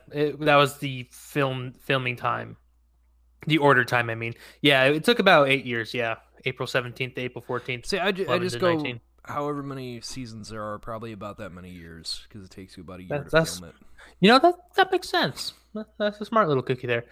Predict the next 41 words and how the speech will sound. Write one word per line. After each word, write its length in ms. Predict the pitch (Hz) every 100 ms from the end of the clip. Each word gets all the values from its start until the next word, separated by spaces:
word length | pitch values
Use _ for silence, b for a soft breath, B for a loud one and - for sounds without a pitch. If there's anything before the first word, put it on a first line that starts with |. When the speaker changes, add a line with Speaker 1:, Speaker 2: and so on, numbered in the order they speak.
| B B B
Speaker 1:
So, 260 | - 147 131
yeah, 240 | 139 131 -
eight 320 | 143 156 175 147
years 480 | 127 123 131 139
of 80 | -
people 240 | 139 135 123
watching 340 | 120 135 170
that, 320 | 180 190 190
and 160 | 135 127
then 100 | 123
it's 120 | 120
like, 320 | 123 117 - _ _ _ _ _ _ _ _ _ _ -
ooh, 520 | 139 139 135 117 113 - _
yeah, 400 | 127 127 123 117
I 80 | 120
can 120 | 123
see 180 | - 127
why 200 | 120 113
people 360 | - - 123 123
got 200 | 113 -
pissed. 420 | 113 - - - _ _ _ _ _ _ -
Speaker 2:
And 200 | 185 175
for 100 | 214
anyone 220 | 240 226
who 80 | 196
wants 180 | 180 -
to 80 |
question 380 | - 160 147 123
me 80 | 110
on 140 | 95
that, 200 | 95 92 -
uh, 180 | 98 107
I 120 | 117
say 200 | 123 190 180
a 40 |
year 300 | 143 151 175
to 60 | 151
film 340 | 156 139 123
because 280 | 120 127 123
it'll 120 | 131
be, 400 | 127 127 123 113